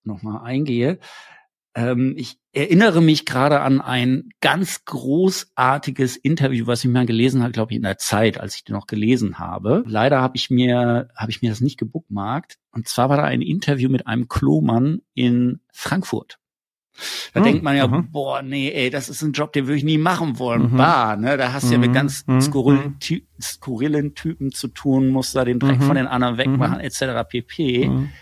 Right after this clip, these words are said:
Speaker 1: Nee, der ist da total drin aufgegangen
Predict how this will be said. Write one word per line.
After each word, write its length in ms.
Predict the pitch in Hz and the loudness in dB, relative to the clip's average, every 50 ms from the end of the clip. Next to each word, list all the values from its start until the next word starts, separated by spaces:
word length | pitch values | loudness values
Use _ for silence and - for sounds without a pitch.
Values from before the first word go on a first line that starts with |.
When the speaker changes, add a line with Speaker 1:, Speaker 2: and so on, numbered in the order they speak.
| - - - | -20 -6 0
Speaker 1:
Nee, 400 | - 147 220 220 131 - - _ _ _ _ _ _ _ _ _ _ _ _ _ _ _ _ _ | 2 4 4 4 4 2 -2 _ _ _ _ _ _ _ _ _ _ _ _ _ _ _ _ _
der 80 | - - | -6 -4
ist 140 | 143 - - | -2 0 -2
da 60 | 165 | -2
total 460 | - - 160 - - - 156 185 214 | -2 -2 -2 -2 -2 0 0 0 0
drin 220 | 190 143 151 147 - | 0 0 -2 -2 -4
aufgegangen 840 | - 175 202 226 - - 147 123 - 113 101 104 110 151 185 - | -4 -4 -4 -4 -2 -2 -2 -2 -2 -4 -4 -4 -4 -4 -6 -6